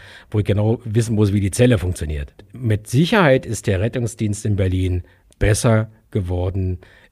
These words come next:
intensiver geworden. Es hat aber auch zur Folge, dass jeder Rettungsdiensteinsatz deutlich länger dauert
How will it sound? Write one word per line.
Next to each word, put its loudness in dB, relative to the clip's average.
intensiver 0
geworden. -2
Es -2
hat 0
aber -2
auch -4
zur -6
Folge, 0
dass -4
jeder 0
Rettungsdiensteinsatz -2
deutlich -4
länger 2
dauert 0